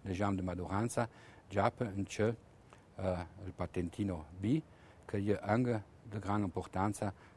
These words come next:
per i nostri giovani e i nostri, eh, giovani. Tu lasci anche, eh, pur te dante la proposta che è stata fatta dall'intendente, di c'è di matrite anche una materia economica che viene fatta per inglese.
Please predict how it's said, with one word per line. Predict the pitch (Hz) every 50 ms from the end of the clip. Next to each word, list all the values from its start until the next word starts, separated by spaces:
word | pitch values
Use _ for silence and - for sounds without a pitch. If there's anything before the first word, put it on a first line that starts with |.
| - -
per | - 92 90
i | 87
nostri | 92 92 87 - - 92 87 82
giovani | 80 87 92 104 113 110
e | 98 90 95
i | 92
nostri, | 92 92 95 92 - - 101
eh, | 98 98 98 92 95 98
giovani. | 90 95 90 80 78 78 78 76 76 - - - - - - - - - - - - - -
Tu | - 131 123 117
lasci | 117 117 107 - - 110 107
anche, | 101 101 104 98 98
eh, | 98 92 92 92 90 85 82 90 90 87 85 82 82 -
pur | - 110 104 -
te | - 101 98
dante | 95 92 95 101 101 95 - -
la | 98 92 87 87 87 82 - - - - - - -
proposta | - 85 - - 107 120 117 - - 160
che | - -
è | 98
stata | - 90 85 - 82
fatta | - - 92 95 - 92
dall'intendente, | 90 87 87 85 85 85 - - 98 95 101 104 117 143 139 - - - - - - - - - -
di | - 127 123
c'è | - 127 113 117 135 135
di | 123 120
matrite | 110 110 107 - - - 107 - - - -
anche | - 104 107 110 110 110 107 92 - - - - - - - - -
una | - 107
materia | 101 95 92 - - 110 110 104 98 101 98 87
economica | 85 - - 95 92 92 95 104 110 120 117 - 117 113 104 - - - - - - -
che | - 95
viene | 104 104 101 90
fatta | - - 98 98 - 101
per | 92 - -
inglese. | 98 95 90 95 92 82 78 76 73 - -